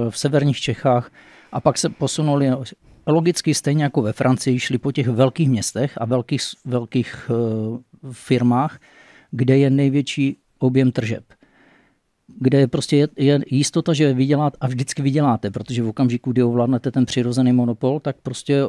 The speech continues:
v tu chvíli ta zisková marže je jistá vaše. To znamená, začalo to někdy, berte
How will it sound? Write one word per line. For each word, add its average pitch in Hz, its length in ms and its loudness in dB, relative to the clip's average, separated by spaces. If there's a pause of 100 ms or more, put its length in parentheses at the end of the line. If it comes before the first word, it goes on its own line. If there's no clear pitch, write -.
(140)
v - 120 -20
tu 131 120 -4
chvíli 123 380 2
ta 123 180 0
zisková 120 380 -2
marže 123 280 2
je 123 240 4
jistá 123 360 0
vaše. 127 280 -2 (580)
To 143 100 -4
znamená, 156 580 2 (240)
začalo 143 440 2
to 170 160 0
někdy, 151 460 2
berte 143 460 4